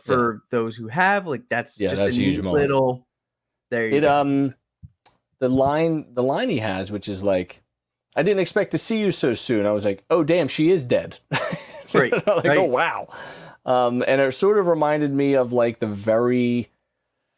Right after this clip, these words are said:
Speaker 1: generic lines that Jack's father was saying to him at the end of Lost, if you ever watched that show, and he's just like, "Where is everybody?" And they're like, "They're here." "Well, where?" "Here.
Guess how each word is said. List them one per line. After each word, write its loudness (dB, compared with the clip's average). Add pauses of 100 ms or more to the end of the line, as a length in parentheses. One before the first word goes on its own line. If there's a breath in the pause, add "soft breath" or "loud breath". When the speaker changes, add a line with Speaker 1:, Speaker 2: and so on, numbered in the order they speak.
(400)
Speaker 1:
generic 2
lines 0
that -4
Jack's -4
father -2 (120)
was -4
saying 0
to -4
him -2 (160)
at -10
the -4
end -2
of -2
Lost, -8 (140)
if -14
you -2
ever -14
watched -10
that -2
show, 0
and -6
he's -12
just -6
like, -4 (880)
"Where 0
is -2
everybody?" -2
And -8
they're -2
like, -4
"They're -8
here." -2 (640)
"Well, 0
where?" -2 (600)
"Here. 0